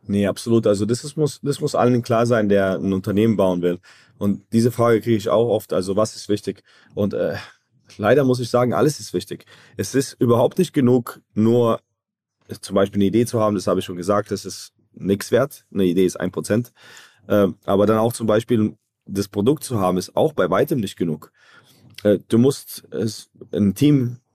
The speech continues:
äh, aufbauen können, es managen können, es motivieren können. Du musst Finanzen verstehen, äh, Produktion, Prozesse, Logistik, Supply Chain,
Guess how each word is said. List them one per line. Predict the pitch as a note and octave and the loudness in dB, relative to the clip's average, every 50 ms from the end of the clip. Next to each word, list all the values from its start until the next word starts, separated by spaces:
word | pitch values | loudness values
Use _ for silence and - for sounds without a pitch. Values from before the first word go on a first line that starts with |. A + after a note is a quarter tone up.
| _ _ _ _ _ _ | _ _ _ _ _ _
äh, | F#2+ G2 G2 G2 F#2+ F#2 - | 2 2 4 2 2 0 0
aufbauen | - G#2 G#2 G#2+ - G2+ F#2+ F#2+ F2+ | 0 0 0 0 0 0 0 0 0
können, | - G2+ F2 E2+ E2 D#2 - - - | -2 -2 -2 0 -2 -4 -4 -8 -12
es | - - | -10 -2
managen | F#2+ G2+ A2+ B2 C3 A#2 G#2 G2+ F2+ | 0 2 4 4 2 2 0 -2 -4
können, | - - F#2 F2 E2+ | -2 -4 -2 -2 -2
es | C#2+ - - | -2 -4 -4
motivieren | F#2+ F2 - - F#2 G#2 B2 B2+ B2 | -6 -6 -4 -2 2 4 4 4 2
können. | - - G2 E2+ E2 D2+ - _ _ _ _ - _ _ _ | 0 -2 -4 -2 -2 -4 -6 _ _ _ _ -20 _ _ _
Du | - G2 | 0 2
musst | G2+ A2 A#2 - | 2 2 2 0
Finanzen | - A2 A2 C3 D#3+ D3+ - A#2 | 0 2 2 2 0 -2 -4 -8
verstehen, | A2+ - D#2+ - - F#2 F2 E2 D#2+ D2+ G2+ - _ _ _ _ _ _ _ _ | -8 -6 -8 -2 0 0 0 0 0 -4 -8 -14 _ _ _ _ _ _ _ _
äh, | E2 E2+ E2+ E2+ F2 E2+ E2 - _ _ _ _ _ _ _ _ - - - | 0 2 2 2 2 0 -2 -6 _ _ _ _ _ _ _ _ -20 -20 -8
Produktion, | - - G2+ G2+ - - - C#3 D3 D3+ C#3 A#2+ | -4 0 0 0 -2 0 2 4 4 4 4 2
Prozesse, | G2+ A2 G2+ - - C3+ B2+ - - A2 G2 G2+ - _ _ _ _ _ _ _ _ _ _ _ _ _ _ _ _ _ _ _ _ G2 | 0 -2 -4 0 0 -2 -2 0 0 0 0 0 -2 _ _ _ _ _ _ _ _ _ _ _ _ _ _ _ _ _ _ _ _ 0
Logistik, | G2 G#2 A2+ C#3 C#3+ - - A#2+ - | 2 2 4 2 0 0 -2 -4 -4
Supply | - G#2 - - B2+ B2+ C3+ | -4 -8 -2 0 2 2 2
Chain, | B2+ - A#2+ G#2+ G2+ F2+ F2 F#2 G2 | 0 2 2 2 2 2 -2 -6 -10